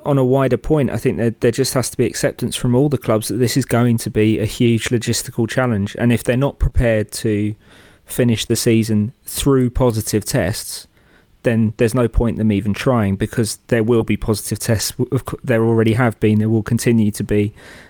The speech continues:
um, no matter what the bubble you try to build around these squads and around stadiums. The nature of this virus means that it, it, it will have its say, and, and it,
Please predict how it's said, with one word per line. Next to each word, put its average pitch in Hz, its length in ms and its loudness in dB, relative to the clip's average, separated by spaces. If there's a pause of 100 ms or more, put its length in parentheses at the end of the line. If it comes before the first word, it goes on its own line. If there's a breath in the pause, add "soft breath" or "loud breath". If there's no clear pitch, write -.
um, 110 360 2
no 117 80 2
matter 117 200 2
what 117 240 0
the 123 60 -4
bubble 110 340 0
you 107 200 0
try 107 200 -2
to - 140 -10
build 113 220 2
around 107 240 2
these 104 160 -2
squads 110 420 -2
and 107 80 0
around 107 280 -2
stadiums. 104 760 0 (640 loud breath)
The 123 100 2
nature 113 480 2
of 101 120 -4
this 104 180 0
virus 107 520 0
means 107 380 2
that 113 140 2
it, - 180 -2
it, 113 240 -2
it 117 180 -2
will 107 340 2
have 110 260 -4
its - 120 -4
say, 120 300 0
and, 113 140 0
and 117 240 2
it, - 100 -6